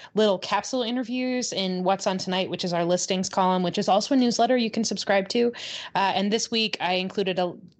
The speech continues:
very brief chat I had with David Ramsey about Arrow. So if you want to know more about his thoughts on this last season, you can seek that out. Um, you can also hear me on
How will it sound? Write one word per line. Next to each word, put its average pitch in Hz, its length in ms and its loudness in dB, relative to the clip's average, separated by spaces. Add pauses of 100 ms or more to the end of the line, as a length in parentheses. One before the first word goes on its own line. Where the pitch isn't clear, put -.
(160)
very 196 260 2
brief 185 340 0
chat 185 240 0
I 180 60 4
had 175 240 -2
with 180 140 -6
David 165 260 -4
Ramsey 170 320 -4
about 165 300 -2
Arrow. 190 420 2
So 165 500 2
if - 160 -10
you 185 120 0
want 170 320 0
to 185 120 0
know 180 220 2
more 175 160 4
about 180 240 2
his 196 240 0
thoughts - 340 2
on 190 360 0
this 185 180 2
last 185 240 2
season, 226 360 0
you 208 100 0
can 180 120 -4
seek 170 220 -6
that 180 140 4
out. 226 320 2 (520)
Um, 175 360 0
you 175 100 -2
can 196 100 0
also 185 280 2
hear 311 360 2
me 311 280 2
on 196 340 2